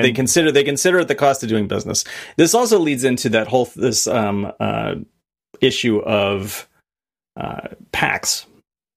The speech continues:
Speaker 1: and how most of these companies run their own political action committees that donate to <laughs> people who are really awful. <laughs> And, uh, Microsoft announced today that they are suspending their pac,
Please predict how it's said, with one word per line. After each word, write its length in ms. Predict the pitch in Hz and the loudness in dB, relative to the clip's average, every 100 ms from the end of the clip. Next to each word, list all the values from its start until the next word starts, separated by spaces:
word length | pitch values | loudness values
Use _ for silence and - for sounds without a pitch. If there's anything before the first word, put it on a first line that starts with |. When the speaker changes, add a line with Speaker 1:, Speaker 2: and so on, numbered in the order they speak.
| _ _ | _ _
Speaker 1:
and 640 | - 110 104 98 95 98 - _ _ _ - | -2 0 0 -2 -2 -4 -8 _ _ _ -8
how 420 | 120 107 101 98 | -2 0 2 0
most 340 | 104 120 131 | 2 0 0
of 40 | 113 | -2
these 120 | 104 | -2
companies 460 | 113 101 98 95 98 | -2 -2 -2 -2 -2
run 380 | 104 101 98 | 0 0 -2
their 180 | 98 90 | -2 -2
own 360 | 104 98 98 98 | -2 -2 -2 -4
political 380 | - 110 - 98 | -2 -2 0 0
action 300 | 113 - 107 | 0 -2 -4
committees 520 | 98 98 104 107 - - _ _ - - | -4 -4 -2 -4 -8 -14 _ _ -20 -8
that 520 | 107 92 90 - 101 | -2 0 -2 -6 -4
donate 440 | 101 101 98 95 - - _ _ _ | -2 -2 -2 -4 -10 -20 _ _ _
to 440 | - 110 104 101 95 - _ 160 139 - | -2 0 0 -2 -6 -12 _ -8 -8 -8
<laughs> 540 | - - - - - - | -14 -20 -4 -2 -2 0
people 280 | 220 180 | 0 2
who 120 | 165 175 | 2 0
are 160 | 120 | 0
really 580 | 107 107 131 156 156 120 | -2 0 2 2 0 0
awful. 680 | 117 120 107 101 120 - - _ | 0 0 0 0 0 -2 -8 _
<laughs> 40 | - - 196 180 180 175 143 - | -12 -12 -10 -10 -10 -8 -8 -2
And, 460 | 131 127 117 113 | 0 0 0 0
uh, 440 | 113 110 107 104 101 | 0 0 0 0 0
Microsoft 920 | 104 101 117 151 160 131 113 - - | -2 0 0 0 0 0 -2 -8 -4
announced 360 | 120 110 101 - | -2 0 -2 0
today 200 | 104 101 | 0 2
that 180 | 98 92 | 0 0
they 80 | 98 | -2
are 80 | 98 | -2
suspending 480 | 107 - 135 123 | -4 -2 0 0
their 120 | 95 90 | -2 -4
pac, 420 | 87 80 - | -6 -6 -8